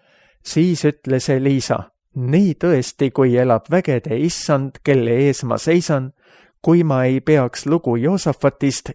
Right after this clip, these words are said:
Juuda kuningast, siis ma ei vaatakski su poole ega näekski sind." Elisa ei kõhelnud öelda, mis ta mõtles. Ta teadis, keda ta teenib,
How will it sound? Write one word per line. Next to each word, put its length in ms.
Juuda 440
kuningast, 680
siis 300
ma 180
ei 140
vaatakski 640
su 160
poole 500
ega 200
näekski 500
sind." 440
Elisa 540
ei 140
kõhelnud 600
öelda, 520
mis 220
ta 100
mõtles. 720
Ta 140
teadis, 580
keda 320
ta 160
teenib, 460